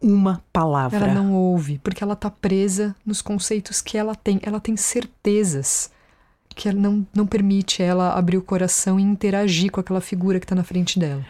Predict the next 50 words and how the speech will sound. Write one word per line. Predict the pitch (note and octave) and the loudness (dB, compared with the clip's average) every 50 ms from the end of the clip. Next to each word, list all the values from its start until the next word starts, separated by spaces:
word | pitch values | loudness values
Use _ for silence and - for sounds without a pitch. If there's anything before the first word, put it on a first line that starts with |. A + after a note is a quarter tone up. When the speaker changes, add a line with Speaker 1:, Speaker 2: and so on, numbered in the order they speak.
| - - | -8 -4
Speaker 1:
Ou | B3+ A#3 | -2 0
seja, | - - B3+ A#3 G3+ G#3+ G#3 - | 2 2 2 2 2 0 -2 -2
ela | - A3 A3 G#3+ | -2 -2 -2 0
tá | - A#3 | 0 0
rejeitando | F#3+ G#3 A3+ G3 A3 A3+ G#3+ - - G3+ G#3 A3+ A3+ A3 | 2 2 2 2 2 0 0 0 2 2 4 4 4 4
o | G3 | 2
ídolo | F#3+ F#3+ E3+ E3+ D#3+ D#3+ | 2 2 2 2 0 0
dela. | D3 D3+ D3 D3 C#3+ C#3+ C#3 - _ _ _ _ | 0 -2 -2 -2 -4 -6 -8 -10 _ _ _ _
Speaker 2:
Sim. | - - - A3 G3+ G3 F#3+ G3 | -6 -2 0 0 2 2 0 0
Speaker 1:
Sem | - - E3 - | 0 2 2 2
perceber, | E3+ - G#3+ - - F4 D#4 A#3+ A#3 | 2 2 0 0 0 0 0 2 2
Speaker 2:
Sem | A3 G3+ | 2 2
Speaker 1:
obviamente. | G3+ E3+ D3+ E3+ D#3 D#3 D3 D3 D3 | 2 2 2 2 2 2 2 2 0
Speaker 2:
perceber. | A#3+ A#3+ B3 A#3 G#3 E3+ D#3 C#3+ - _ _ _ - | 0 2 2 2 0 0 -2 -6 -12 _ _ _ -4
Mas | E3 E3 E3 | -2 -2 0
ela | E3+ | -2
tá | - - F3 | -2 -2 -2
se | - - D#3+ | -2 0 0
relacionando | F3 F3 F3 - - F3+ F3 F3 F#3+ G3+ | 0 0 -2 0 0 2 2 2 2 0
com | G3 - G#3+ G#3 | -2 -2 -2 0
alguém | G3+ G3 F#3 F#3 G3 G#3 | 2 2 2 2 2 0
que | - - | 0 -2
ela | A3 A3 A3 A3 G#3+ - | -2 -2 -2 -2 -4 -6
criou | - A3+ A3+ G#3+ A3 | -4 -2 0 0 0
na | A#3 A#3 | -2 -2
própria | - - G#3 G#3 G3+ - A#3+ A#3+ | -4 -2 -2 -2 -2 -2 -4 -2
mente. | A3+ G3+ F3+ D#3+ C#3+ - - - - _ _ _ - - | 0 0 0 0 0 -4 -6 -10 -12 _ _ _ -20 -10
Speaker 1:
Que | - - B3 | -4 -2 0
solitário | - - C4+ B3 B3+ B3+ B3+ - F3 D#3 D#3+ D#3+ D#3 C#3 | 0 2 2 0 0 -2 -2 0 0 2 2 2 2 0
pra | - - D#3 D3 | -2 -2 -2 -2
ele, | D3 D3 D3 C#3+ D3 D3 | 0 0 0 0 0 0
né? | D3 D#3 F3 F3+ - - _ _ _ _ _ | 0 0 0 0 -2 -6 _ _ _ _ _
Speaker 2:
Sim, | - - - - F3 E3 E3+ F3 E3+ F3+ | -10 -8 -4 0 0 2 2 2 0 0
e | F3 | -4
pra | - G3 G3 G#3+ | -4 -4 -2 -2
ela, | G#3+ G#3+ G#3+ G#3+ F3 D3 | 0 0 0 0 0 0
né? | D3+ D#3 D#3+ E3 D#3+ - | 0 0 0 -2 -4 -6
Porque | - - E3 | -4 0 0
Speaker 1:
E | E3+ | 2
Speaker 2:
eles | E3 F3 | 4 4
Speaker 1:
pra | F3+ | 4
Speaker 2:
não, | F3 E3 | 4 2
Speaker 1:
ela. | D3 C#3+ F3 | 2 2 2
Speaker 2:
eles | F3+ F3+ | 2 2
não | F#3 F#3 | 2 2
tão | F3 G#3 | 0 -2
conseguindo | G3+ - A3 G3 - G3+ G#3 G#3 G#3 | -2 -2 -2 -2 0 0 2 2 2
se | - - G#3 | 0 -2 -2
comunicar | - A3 G#3 G#3+ A3+ A#3 B3+ B3+ - G#3 G#3+ | -2 0 0 2 2 0 0 0 0 -2 -2
aqui. | A3 - - F3+ D3+ C#3 | -2 -2 -2 -2 -2 -2